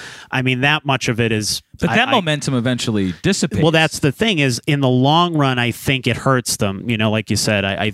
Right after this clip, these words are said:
Speaker 1: I, th-, I think it's, uh, for a while, uh, that stuff works. But you look at a lot of these gossip columnists, you look at a lot of the gossip T V shows, things like that.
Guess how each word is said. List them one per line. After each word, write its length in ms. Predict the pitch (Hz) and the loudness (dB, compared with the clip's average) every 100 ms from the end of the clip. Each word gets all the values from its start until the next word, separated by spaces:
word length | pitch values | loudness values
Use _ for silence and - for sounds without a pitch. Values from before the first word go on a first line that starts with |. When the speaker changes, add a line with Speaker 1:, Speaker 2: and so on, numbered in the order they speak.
| - | -4
Speaker 1:
I, 120 | 107 | -6
th-, 200 | 110 - 123 | -4 -4 -2
I 100 | 123 | -2
think 300 | - 139 131 | -2 0 0
it's, 280 | - - | -2 -4
uh, 760 | 135 120 113 107 101 101 - 92 | 0 0 2 0 -2 -4 -8 -8
for 220 | - 135 | 0 2
a 60 | 127 | 4
while, 580 | 123 143 165 180 185 - | 4 2 4 2 0 2
uh, 140 | 143 | 2
that 200 | 143 143 | 2 2
stuff 280 | - 160 - | 0 -2 2
works. 340 | 156 156 151 - - - | 2 2 0 -6 -12 -4
But 80 | 170 | 0
you 80 | 175 | 2
look 180 | 208 | 2
at 60 | 202 | 2
a 60 | 170 | 2
lot 180 | 160 | 2
of 80 | 160 | 2
these 220 | 147 127 | 2 0
gossip 480 | 104 131 143 - - | 0 0 0 -2 -4
columnists, 600 | - 156 151 151 151 - | 0 4 4 4 2 2
you 60 | 127 | 2
look 220 | 131 131 | 2 0
at 100 | 123 | 0
a 60 | 127 | 2
lot 180 | 127 | 2
of 80 | 120 | 0
the 60 | 110 | 0
gossip 420 | 120 120 - 117 | 0 0 0 -4
T 220 | - 117 | 0 2
V 180 | 110 135 | 4 2
shows, 400 | - 143 135 135 | 2 2 2 2
things 240 | 135 127 | 0 0
like 160 | 120 123 | 0 0
that. 280 | 131 123 | 0 0